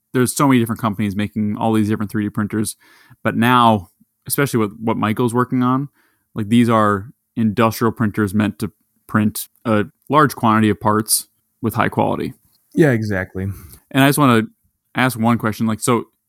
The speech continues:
Speaker 1: for me, H P seems like a really random three D printer company 'cause I imagine them printing paper. So what you kinda said is that they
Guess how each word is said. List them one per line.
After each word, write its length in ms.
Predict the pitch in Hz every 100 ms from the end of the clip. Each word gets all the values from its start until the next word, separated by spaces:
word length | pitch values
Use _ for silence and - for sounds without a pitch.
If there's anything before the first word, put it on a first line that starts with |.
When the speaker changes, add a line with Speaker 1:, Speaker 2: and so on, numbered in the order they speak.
| -
Speaker 1:
for 100 | 147
me, 360 | 139 180 170 113 -
H 360 | 123 143 -
P 240 | - 131 110
seems 240 | 123 110
like 80 | 113
a 60 |
really 220 | 113 120 104
random 760 | 98 110 120 110 104 101 101 - -
three 220 | 117 113
D 140 | 110
printer 360 | - 120 110 113
company 320 | 113 104 104
'cause 220 | 101 110
I 100 | 107
imagine 560 | 104 104 107 98 104 107
them 240 | 107 107
printing 460 | 95 117 101 107 107 _ _ _
paper. 440 | 120 107 98 98 - _ _ _
So 300 | - 131 110 - _ -
what 180 | 120 139
you 100 | 165
kinda 240 | 135 113
said 180 | - 107
is 60 | 107
that 180 | 107
they 200 | 117 117